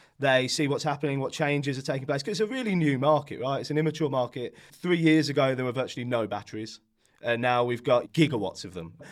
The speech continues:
There's a lot of them all of a sudden. And so things are changing all the time because there wasn't really a market three years ago. So we've got people who keep their, their ear to the ground. They see what topics are, uh, being talked about in the industry, what's changing.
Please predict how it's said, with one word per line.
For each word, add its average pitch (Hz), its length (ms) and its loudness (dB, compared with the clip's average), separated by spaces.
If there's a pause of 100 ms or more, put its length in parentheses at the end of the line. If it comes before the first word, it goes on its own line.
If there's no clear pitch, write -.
(120)
There's 151 180 2
a 151 60 4
lot 143 300 4
of 120 220 2
them 120 140 0
all 110 120 -2
of 104 80 -4
a 110 40 -6
sudden. 160 440 0 (360)
And 185 440 8
so 196 380 6
things 226 220 0
are 220 40 -4
changing 202 380 2
all 185 140 6
the 165 80 2
time 190 260 4
because 175 200 -2
there 170 60 2
wasn't 156 220 2
really 139 220 0
a 135 40 0
market 165 380 0
three 165 160 -2
years 160 220 0
ago. 156 160 0
So 165 140 -2
we've 185 80 0
got 196 100 -2
people 214 240 0
who 196 40 0
keep - 400 -4
their, 165 220 2
their 160 180 -2
ear 165 140 2
to 165 100 -4
the 147 60 -4
ground. 156 480 0 (220)
They 143 100 2
see 165 260 0
what 160 200 2
topics 160 400 -4
are, 131 240 0 (220)
uh, 117 100 -2
being 123 260 -6
talked 139 500 -2
about 131 320 -2
in 120 80 -6
the 127 80 -2
industry, 165 380 0
what's 123 160 -4
changing. 165 840 2